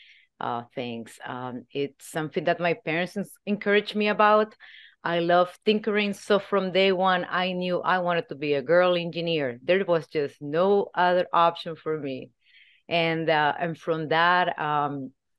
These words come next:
I started into various journeys. I also love sports, by the way. So I was very avid into sports, right? So it wasn't the typical stereotype. Uh, I was really good in volleyball and swimming.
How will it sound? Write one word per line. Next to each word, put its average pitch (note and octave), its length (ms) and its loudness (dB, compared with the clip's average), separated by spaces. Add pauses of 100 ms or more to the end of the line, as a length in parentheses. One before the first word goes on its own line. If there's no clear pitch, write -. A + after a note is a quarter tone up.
(180)
I E3 140 2
started E3 540 0
into E3 600 -8
various D#3 400 0
journeys. E3+ 500 -2
I E3 140 0
also F3 260 0
love E3 260 0
sports, - 560 0
by D3+ 140 2
the D3 120 0
way. D3 360 2
So D#3+ 80 -6
I D3 80 2
was D3 180 -4
very D3 240 -2
avid D3 320 -2
into D3 220 -6
sports, - 640 -4 (300)
right? C#3+ 260 0
So - 140 -6
it D3 120 -2
wasn't D3+ 560 -4 (380)
the G3 80 2
typical F#3 720 0
stereotype. E3+ 760 2 (400)
Uh, - 20 -4
I D3 300 2
was D#3 180 -4
really D#3+ 160 -4
good D#3+ 140 -2
in D#3 80 -4
volleyball D3+ 480 2
and D3 100 -6
swimming. D3+ 480 -6